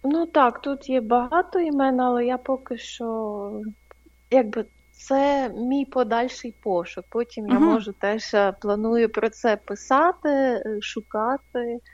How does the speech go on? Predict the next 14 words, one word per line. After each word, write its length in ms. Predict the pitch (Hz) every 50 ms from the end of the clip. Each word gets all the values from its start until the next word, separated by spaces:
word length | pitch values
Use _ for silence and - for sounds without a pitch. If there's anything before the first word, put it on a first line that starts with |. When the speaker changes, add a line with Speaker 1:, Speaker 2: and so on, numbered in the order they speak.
| - - - - - - -
Speaker 1:
Ось, 340 | - - 226 214 208 - - - -
а 100 | 220 220 - - _ _ _ _ _
чому, 460 | - - 254 254 269 302 330 359 370 359 277 - -
е, 200 | 254 247 247 240 240 240 _ -
ім'я 420 | 240 240 233 233 247 254 277 277
Алісія 600 | - 254 240 226 254 277 277 - - - 262 240
Андріадіс 640 | 226 226 214 220 226 220 226 247 254 277 285 277 -
не 100 | 240 233
було 340 | 226 214 240 254 247 254 240
відомо 480 | 220 226 202 190 220 233 247 262 262 254
в 80 | 220 220
Україні? 680 | 220 - - - 214 214 208 208 226 254 277 311 311 302 -
Тому 320 | 226 220 220 226 240 247
що, 300 | 247 - - 523 247 247